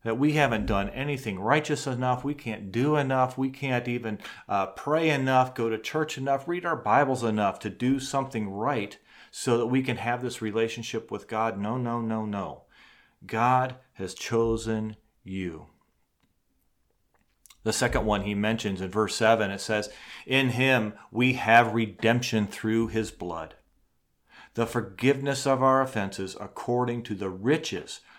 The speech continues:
of his grace that he lavished on us in all wisdom and insight." As said, you know, we cannot do <laughs> enough things to have our sins forgiven.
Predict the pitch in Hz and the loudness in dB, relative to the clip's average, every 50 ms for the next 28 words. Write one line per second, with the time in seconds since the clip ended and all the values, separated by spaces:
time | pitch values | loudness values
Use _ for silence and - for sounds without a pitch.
0 | - _ - 113 117 120 - - 123 117 104 98 95 104 107 107 104 101 101 - | -20 _ 0 2 2 2 2 0 -2 -2 -2 -6 -6 -4 -2 0 0 -2 -2 -4
1 | - - 98 - 104 101 90 92 98 98 104 107 107 117 107 - - 101 95 98 | -6 -8 -8 -6 -6 -8 -6 -2 0 2 2 2 2 0 -4 -6 -6 -4 -2 0
2 | 98 101 101 98 - - - - - 110 117 120 113 - 117 120 147 175 202 170 | 0 -2 -4 -6 -10 -12 -16 -10 -4 -2 -2 0 2 4 8 8 10 8 8 6
3 | 123 95 85 - - 82 80 80 - - _ - - _ - 110 110 107 104 101 | 2 0 -2 -4 -8 -12 -14 -14 -14 -18 _ -20 -20 _ -6 -4 -2 -2 0 -2
4 | 104 101 - - 87 78 78 - - - - _ _ _ - - - - 139 135 | -2 -4 -4 -8 -10 -10 -10 -12 -16 -20 -20 _ _ _ -20 -18 -4 -2 0 0
5 | 135 - 160 156 156 143 151 156 156 156 156 175 170 - - 156 143 143 147 175 | 4 8 8 10 10 8 6 6 6 6 6 4 2 0 -2 -2 0 4 4 4
6 | 180 170 - - - 135 123 - - 127 120 123 135 135 - - - 147 147 147 | 4 4 2 -2 -4 -4 -4 -2 -4 -4 -2 0 0 0 -2 -2 -2 0 0 2
7 | 143 120 101 95 - - - - - - 131 120 123 123 131 139 123 123 120 120 | 2 2 0 -2 -4 -10 -18 -18 -6 -2 -2 0 2 2 0 2 2 2 0 0
8 | - - 127 127 123 127 - 151 107 98 117 123 127 104 90 80 | 0 0 0 0 -2 -2 -4 -4 -2 0 0 0 0 0 -2 -4